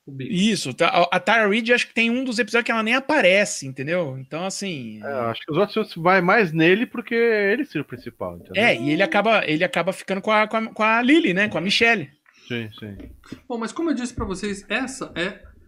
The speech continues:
Speaker 1: a nossa opinião. E a nossa opinião não é o que vale aqui no canal Filmes e Games. O que vale no canal Filmes e Games é a opinião de quem,
Speaker 3: Ah,
Speaker 1: meus
Speaker 3: sim.
Speaker 1: amigos? De quem, de quem, de quem?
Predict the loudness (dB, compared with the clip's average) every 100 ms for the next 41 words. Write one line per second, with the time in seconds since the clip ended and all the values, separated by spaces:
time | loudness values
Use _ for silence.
0 | -20 -12 -4 -2 -2 -2 -4 -8 -8 -8
1 | -8 -14 _ _ _ _ _ _ _ -10
2 | -4 -2 -2 -4 -4 -6 -4 -4 -4 -4
3 | -4 -4 -6 -6 -6 -6 -6 -6 -10 -12
4 | -12 -12 -12 -16 -18 -18 -18 -16 -16 -10
5 | -8 -6 -6 -8 -8 -10 -10 -12 -14 -12
6 | -10 -8 -10 -8 -10 -10 -10 -6 -6 -8
7 | -10 -14 -14 _ -18 -16 -16 -20 -18 -18
8 | -18 -16 -16